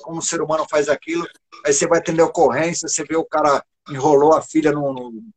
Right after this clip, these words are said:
o ladrão enrolou a filha do cara, do pai de família no colchão, tacou álcool, dá, dá o dinheiro, senão eu vou tacar fogo. Aí você vê o pai acabado e às vezes estupra.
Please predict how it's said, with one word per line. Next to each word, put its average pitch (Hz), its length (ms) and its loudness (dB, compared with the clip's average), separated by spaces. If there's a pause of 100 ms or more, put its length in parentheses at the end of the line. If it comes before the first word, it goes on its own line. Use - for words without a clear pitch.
(260)
o 131 60 -4
ladrão 143 240 2
enrolou 143 260 4
a 135 60 2
filha 143 260 -2
do 135 100 0
cara, 139 300 2
do 123 220 -2
pai 139 140 0
de 135 60 -8
família 139 300 -4
no 139 100 -4
colchão, 143 560 -2 (380)
tacou 139 320 2
álcool, 143 420 2
dá, 160 240 2
dá 160 140 0
o 175 80 0
dinheiro, 165 400 0
senão 156 160 -2
eu 165 60 -2
vou 165 60 -4
tacar 160 360 -2
fogo. 156 340 -4 (460)
Aí 139 80 -4
você 160 160 -4
vê 151 80 0
o 160 100 0
pai 151 260 -2
acabado 139 600 0
e 135 60 2
às 127 140 -2
vezes 139 180 -6
estupra. - 440 -6